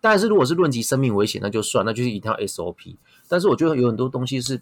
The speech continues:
不需要一直被规范住的，所以我会希-，因为我相信，当比如说那些人他做了一个跟他反差很大的东西的时候，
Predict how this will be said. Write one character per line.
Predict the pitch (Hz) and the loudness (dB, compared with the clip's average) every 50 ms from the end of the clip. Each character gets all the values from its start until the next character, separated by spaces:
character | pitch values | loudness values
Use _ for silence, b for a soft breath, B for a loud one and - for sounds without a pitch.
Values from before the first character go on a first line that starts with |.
| _ _ | _ _
不 | 151 | -12
需 | 143 - - 139 143 | -12 -10 -4 0 0
要 | 135 120 | 0 0
一 | 135 - | 0 -4
直 | - 120 | -10 -6
被 | - 113 104 | -6 -6 -4
规 | - - 107 104 | -2 0 0 0
范 | 98 - 90 85 85 | 0 -2 -4 -4 -8
住 | - - 95 - - | -10 -12 -12 -12 -12
的， | - - - _ _ _ _ _ _ _ _ | -14 -18 -18 _ _ _ _ _ _ _ _
所 | - - 220 | 0 2 4
以 | 170 | 4
我 | 127 131 | 6 6
会 | 160 180 | 4 4
希-， | 175 - - 151 160 - - _ _ _ _ _ _ _ _ | 2 0 -2 -6 -6 -8 -10 _ _ _ _ _ _ _ _
因 | - 277 | 2 4
为 | 294 254 139 | 4 4 4
我 | |
相 | 123 - 196 202 208 | 4 4 2 2 2
信， | 190 - 202 160 - - _ _ _ _ | 2 0 0 0 -2 -6 _ _ _ _
当 | - 214 214 | 0 2 2
比 | 165 127 | 4 2
如 | 120 123 | 2 2
说 | 123 180 175 180 | 4 4 4 6
那 | 202 180 156 | 6 4 4
些 | 135 - - 143 147 | 2 2 2 2 4
人 | 143 123 95 87 87 92 | 4 4 4 4 2 -2
他 | - - 156 165 | -4 -4 -4 -2
做 | - - 185 135 | 0 2 4 4
了 | 127 131 | 4 4
一 | |
个 | 123 131 | 2 2
跟 | - 139 135 | 0 2 2
他 | 135 139 | 2 2
反 | 135 - 107 90 | 2 0 -2 -2
差 | 87 - 127 | -2 -2 -2
很 | 117 104 85 | -2 -2 0
大 | - 123 107 | 0 2 2
的 | 92 - | 2 0
东 | - 104 101 | -2 -4 -4
西 | 98 - - | -4 -4 -4
的 | 104 92 | -4 -4
时 | - - 95 | -4 -2 0
候， | 92 98 92 - | 2 2 0 0